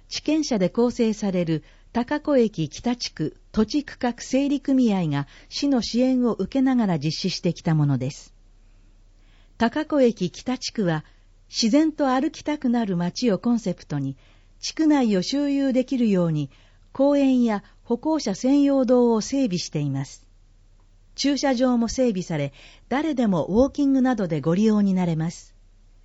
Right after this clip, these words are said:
住宅用地に関するご相談は、高子駅北地区土地区画整理組合、電話五七三の六零六一にお問い合わせください。お問い合わせ、都市整備課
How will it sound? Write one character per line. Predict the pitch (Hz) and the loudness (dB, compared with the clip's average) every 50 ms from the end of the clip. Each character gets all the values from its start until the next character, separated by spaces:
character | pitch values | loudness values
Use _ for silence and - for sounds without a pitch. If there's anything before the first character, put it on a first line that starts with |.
| _ - - - - _ _ _ _ - - - - - - _ - - - | _ -20 -20 -20 -20 _ _ _ _ -20 -20 -20 -20 -20 -20 _ -20 -20 -8
住 | - 233 269 294 | -2 -2 -2 0
宅 | 285 285 277 - 285 | -2 -4 -6 -2 0
用 | 277 277 269 262 | 2 2 2 0
地 | 262 - 220 | 0 0 0
に | 208 202 | 0 0
関 | 208 226 233 240 240 | -2 -2 -2 -2 -2
す | 240 247 | -2 -2
る | 202 190 | -2 0
ご | 165 180 180 | 0 0 -2
相 | - 208 202 202 | -2 -2 -2 0
談 | 196 190 180 175 170 | 0 0 -2 -2 -2
は、 | 165 160 165 - - - - - - - | -4 -6 -6 -8 -14 -20 -20 -20 -20 -10
高 | _ 226 226 - 294 294 | _ -6 -4 -2 -4 -4
子 | 294 302 285 | 0 0 2
駅 | 262 240 - - 165 143 | 2 0 0 -2 -6 -8
北 | - - - - 240 240 | -8 -10 -8 -6 -6 -6
地 | - - - | -8 -12 -12
区 | - - 160 - - - - - | -8 -8 -8 -8 -8 -16 -20 -2
土 | - 214 226 | -2 -2 -2
地 | - 294 269 | 0 -4 -6
区 | - - - - | -6 -10 -10 -6
画 | - 214 202 | -6 -6 -6
整 | - - - 254 269 285 247 | -8 -6 -2 -2 0 0 0
理 | 269 262 | -4 -4
組 | - 269 254 233 208 170 156 147 | -2 0 2 2 2 0 0 -2
合、 | 139 123 - - - - - - - - - - | -4 -8 -10 -14 -20 -20 -20 -20 -20 -20 -16 -6
電 | 170 180 180 175 165 | -4 -2 -2 -2 -2
話 | 160 156 139 - - 175 | -4 -6 -6 -8 -12 -2
五 | 175 233 262 277 277 | 0 2 2 4 4
七 | 285 285 247 220 202 | 2 2 2 0 -2
三 | - - 202 196 185 175 | -2 -4 -4 -2 -2 -2
の | 170 170 - - - | -2 -4 -6 -6 -4
六 | 180 214 214 - 277 269 | -2 -2 -2 -2 -2 0
零 | 285 277 254 208 | 2 2 2 2
六 | 180 175 170 - 262 269 | 2 -2 -4 -2 -4 -2
一 | 285 269 - - 233 | -2 -4 -2 -2 -2
に | 190 170 - - | -2 -2 -4 -6
お | - | -8
問 | - - 185 175 | -4 -2 0 0
い | 180 175 | 0 0
合 | 170 165 | 0 -2
わ | 170 | -4
せ | - 175 - | -6 -6 -6
く | 165 147 | -4 -4
だ | 147 151 | -4 -6
さ | - 165 156 139 | -4 -6 -6 -6
い。 | 123 - - - - - _ _ _ _ - - _ _ _ _ - - - - - - - _ _ - - - - _ | -8 -10 -16 -20 -20 -20 _ _ _ _ -20 -20 _ _ _ _ -20 -20 -20 -20 -20 -20 -20 _ _ -20 -20 -20 -8 _
お | 208 208 | -4 0
問 | 208 269 269 269 | 2 2 2 4
い | 262 247 | 2 2
合 | 233 220 | 0 0
わ | 220 214 | -2 -6
せ、 | - - 196 165 - - - _ - - _ _ - _ _ - | -6 -6 -6 -6 -6 -8 -18 _ -20 -20 _ _ -20 _ _ -6
都 | - 240 | -4 -4
市 | 233 - 302 262 | -2 0 -2 -4
整 | - 277 269 262 | -2 0 0 0
備 | 247 214 233 - | 0 0 -4 -4
課 | - 208 185 - - | -2 -2 -2 -2 -4